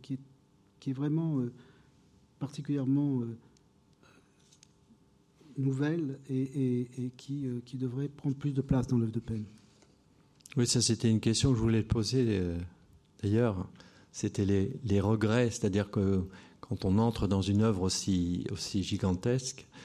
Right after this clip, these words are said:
Speaker 2: on aimerait tout embrasser. Et donc, il y a certainement peut-être aussi des séries que tu n'as pas pu, pour différentes raisons, euh, acquérir.
Speaker 1: Ah oui, bien sûr, il y a, il y a Cusco, parce que c'est vraiment la matrice, hein, de tout son travail quand il est allé au Pérou.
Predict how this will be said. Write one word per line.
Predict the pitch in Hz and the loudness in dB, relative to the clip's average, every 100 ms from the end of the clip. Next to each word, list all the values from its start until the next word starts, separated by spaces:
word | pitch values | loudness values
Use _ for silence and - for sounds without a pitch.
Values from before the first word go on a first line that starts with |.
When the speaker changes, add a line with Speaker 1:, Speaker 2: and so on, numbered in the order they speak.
| - - - - | -20 -20 -20 -6
Speaker 2:
on | 98 95 | 0 4
aimerait | 95 92 104 | 4 2 0
tout | - 98 | -2 0
embrasser. | 98 95 92 98 - 147 131 90 | 2 2 0 0 0 2 2 2
Et | 101 | 0
donc, | 87 110 104 - | 2 2 2 2
il | |
y | |
a | 92 | 0
certainement | - 95 110 101 113 123 | 0 0 2 4 4 2
peut-être | - - 107 - | 0 0 -2 -4
aussi | 92 - 117 | -6 -4 -4
des | 95 | -4
séries | - 101 90 120 | -4 -4 -4 -4
que | 120 90 | -4 -6
tu | 90 - 92 | -6 -2 0
n'as | 87 | 2
pas | - 87 | 0 0
pu, | - 110 | 2 4
pour | - 87 | 4 2
différentes | 87 87 92 92 90 - | 0 -2 0 0 0 -2
raisons, | 95 98 117 104 87 - | -2 0 0 0 0 -2
euh, | 90 | -6
acquérir. | 90 95 113 131 87 85 - - - - | -6 -2 0 -2 -4 -10 -20 -20 -10 2
Speaker 1:
Ah | 147 | 4
oui, | 131 110 104 | 6 2 -2
bien | 123 131 | 0 2
sûr, | 120 185 | 4 6
il | 135 | 6
y | |
a, | 127 - 127 | 4 0 0
il | |
y | |
a | 120 | 0
Cusco, | 143 131 - 120 - - - - - - | 0 -2 0 -2 -2 -16 -20 -20 -20 -2
parce | 131 120 | 0 2
que | 147 | 2
c'est | - 135 | 4 4
vraiment | 120 123 143 147 | 4 6 6 8
la | 120 | 6
matrice, | 123 123 151 135 - | 4 2 0 0 2
hein, | 117 127 | 2 4
de | 117 | 2
tout | - 123 | 0 0
son | 90 110 | 0 0
travail | - 113 127 160 175 - - - | 0 2 2 2 2 -2 -12 -6
quand | - 123 | -2 2
il | 131 | 2
est | 123 | 4
allé | 123 | 4
au | 117 | 2
Pérou. | 110 113 107 156 | 2 0 2 0